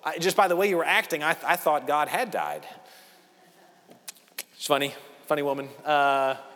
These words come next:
might be a little bit, don't try that. That's a little bit, uh, you gotta earn some trust and might be a little bit insensitive. But, uh, it was, it was what he needed later. He would reflect, that's, that's what he needed to hear. Um, sometimes we need to be reminded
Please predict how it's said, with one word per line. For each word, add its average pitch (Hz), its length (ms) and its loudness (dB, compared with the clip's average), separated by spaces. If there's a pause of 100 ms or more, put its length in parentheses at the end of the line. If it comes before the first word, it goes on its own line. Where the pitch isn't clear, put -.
(380)
might 139 140 -2
be 156 60 2
a - 20 4
little 143 160 0
bit, 143 260 -4
don't 214 140 2
try 185 220 4
that. 127 120 -2
That's 143 140 -6
a 160 40 -2
little 156 120 0
bit, 139 340 -2
uh, 131 360 2
you - 80 -8
gotta 143 180 2 (120)
earn 147 180 -6
some 127 140 -10
trust - 440 -2
and 113 260 -12
might 127 120 -6
be 123 80 -10
a 123 40 -6
little 123 140 -6
bit 120 60 -10
insensitive. 120 600 -10
But, 123 240 -6 (320)
uh, 175 380 6
it 208 80 2
was, 190 240 -6 (400)
it 214 140 6
was 196 120 2
what 233 180 4
he 240 160 0
needed 226 220 2
later. 220 240 4
He 185 80 2
would 185 120 2
reflect, 180 320 2
that's, 185 220 0
that's 185 280 -2
what 202 100 0
he 202 60 0
needed 202 240 0
to 185 80 0
hear. 247 300 -2 (560)
Um, 175 440 4
sometimes 226 600 0
we 233 220 0
need 240 400 -2
to 196 80 2
be 196 180 0
reminded 190 800 0